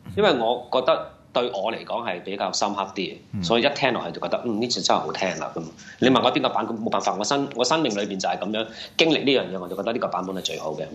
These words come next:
Speaker 1: 樣。
Speaker 2: 嗱，我，我懷疑即係呢隻歌翻唱嘅人都好多啦。我，所以我哋講話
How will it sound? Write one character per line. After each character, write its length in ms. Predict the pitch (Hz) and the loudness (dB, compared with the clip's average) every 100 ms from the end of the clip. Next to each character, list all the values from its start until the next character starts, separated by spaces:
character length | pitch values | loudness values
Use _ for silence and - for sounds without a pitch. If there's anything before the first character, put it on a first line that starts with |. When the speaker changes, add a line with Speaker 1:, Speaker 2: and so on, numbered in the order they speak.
| 78 | -12
Speaker 1:
樣。 40 | - - - - | -14 -20 -20 -2
Speaker 2:
嗱， 180 | 165 131 | 4 6
我， 140 | 147 202 | 8 8
我 180 | 175 185 | 8 8
懷 120 | 120 104 | 6 4
疑 160 | 110 | 0
即 180 | 107 - | 0 4
係 140 | 185 | 6
呢 120 | 160 185 | 6 6
隻 120 | 147 | 4
歌 260 | 139 165 | 6 4
翻 300 | 160 170 156 | 6 4 2
唱 220 | 147 127 110 | 2 2 2
嘅 20 | |
人 120 | 107 | 2
都 80 | 165 | 2
好 160 | 107 101 | 2 2
多 180 | 107 107 | 4 6
啦。 200 | 110 101 | 6 6
我， 120 | 101 | 4
所 100 | 135 | 2
以 40 | |
我 120 | 117 107 | 2 2
哋 60 | 90 | 2
講 160 | 90 | 2
話 160 | 117 95 | 4 4